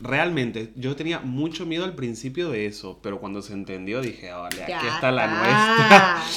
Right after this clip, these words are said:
Speaker 1: <laughs> Y aquí, de aquí, bueno, eh, vamos, y, y lo vamos como escalando, porque es lo que decimos siempre.
Speaker 2: Claro.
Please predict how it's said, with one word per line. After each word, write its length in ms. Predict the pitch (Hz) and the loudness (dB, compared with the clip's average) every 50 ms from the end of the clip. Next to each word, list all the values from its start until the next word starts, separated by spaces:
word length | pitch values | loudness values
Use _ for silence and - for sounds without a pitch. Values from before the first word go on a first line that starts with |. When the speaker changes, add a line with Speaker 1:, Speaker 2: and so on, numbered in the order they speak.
| - - - 165 127 | -6 -6 -8 -10 -10
Speaker 1:
<laughs> 80 | - | -4
Y 100 | 135 131 123 | 2 4 4
aquí, 560 | 120 117 110 - - 127 127 139 170 202 175 | 4 4 2 0 0 2 4 4 4 4 2
de 180 | 143 127 117 | 0 0 0
aquí, 360 | 113 110 110 - 123 143 185 208 | 0 -2 -4 -4 -4 -2 -2 -2
bueno, 480 | 175 131 123 123 117 104 90 - - - | -2 -4 -4 -4 -4 -6 -8 -10 -10 -10
eh, 400 | 101 110 110 110 104 98 95 - - - - - | -8 -6 -6 -6 -6 -6 -6 -8 -10 -12 -14 -8
vamos, 480 | - 110 113 113 107 101 98 95 - - - | -4 -4 -4 -4 -4 -8 -10 -12 -14 -16 -14
y, 260 | 113 110 117 - 117 | -14 -12 -10 -8 -6
y 60 | 113 | -4
lo 80 | 117 113 | -4 -2
vamos 260 | 113 131 165 175 - | -2 -2 -4 -4 -4
como 200 | - 202 196 202 | -2 -2 0 0
escalando, 680 | 143 - - 113 104 104 117 135 151 147 131 113 110 - | -2 -4 -6 -6 -2 0 2 2 2 2 0 -2 -4 -6
porque 200 | 131 127 143 190 | -8 -6 -6 -4
es 60 | 196 | -4
lo 80 | 233 226 | -4 -4
que 80 | 180 | -2
decimos 340 | 139 127 131 143 131 123 123 | -4 -4 -4 -4 -6 -4 -4
siempre. 220 | 143 143 143 208 214 | -4 -4 -2 0 2
Speaker 2:
Claro. 440 | 247 247 226 202 180 170 160 151 | 4 4 4 2 2 0 -4 -8